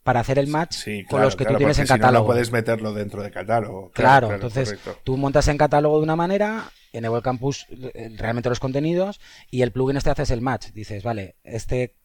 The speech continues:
Speaker 1: este curso de este catálogo pertenece a estos contenidos de Evolve Campus".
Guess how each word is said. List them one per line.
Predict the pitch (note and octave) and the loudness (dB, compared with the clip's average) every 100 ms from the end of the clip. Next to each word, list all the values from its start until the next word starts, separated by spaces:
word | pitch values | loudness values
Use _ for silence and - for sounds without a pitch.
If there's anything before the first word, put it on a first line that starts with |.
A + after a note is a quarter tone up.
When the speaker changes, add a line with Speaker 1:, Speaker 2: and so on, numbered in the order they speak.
| - | -14
Speaker 1:
este | A#2 - A#2+ A#2 | -8 -6 -4 -6
curso | - C3+ A#2+ | -4 -6 -6
de | |
este | A2+ A#2+ | -6 -4
catálogo | A#2+ B2+ B2+ D3 | -4 -2 -4 -4
pertenece | A#2+ A#2 A2+ B2+ | -4 -6 -6 -8
a | |
estos | A#2 B2+ | -10 -10
contenidos | B2 A#2+ B2 A#2+ | -10 -8 -8 -8
de | |
Evolve | A2 G2+ | -10 -10
Campus". | G#2 G#2 G2+ | -14 -16 -18